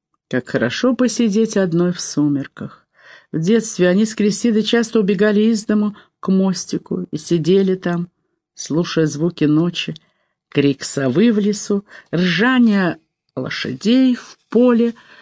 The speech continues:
журчание воды под мостом. Они сидели на каменной скамье, взявшись за руки и тесно прижавшись друг к другу. В такие минуты они были как единое целое. Тогда они убегали довольно часто, особенно летом,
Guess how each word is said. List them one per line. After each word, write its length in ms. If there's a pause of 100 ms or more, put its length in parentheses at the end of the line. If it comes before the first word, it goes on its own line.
(400)
журчание 840
воды 400
под 180
мостом. 640 (840)
Они 220
сидели 360
на 140
каменной 420
скамье, 520
взявшись 500
за 240
руки 260
и 60
тесно 380
прижавшись 720
друг 240
к 60
другу. 380 (600)
В 40
такие 280
минуты 360
они 160
были 180
как 220
единое 420
целое. 520 (1700)
Тогда 300
они 140
убегали 420
довольно 400
часто, 500
особенно 520
летом, 580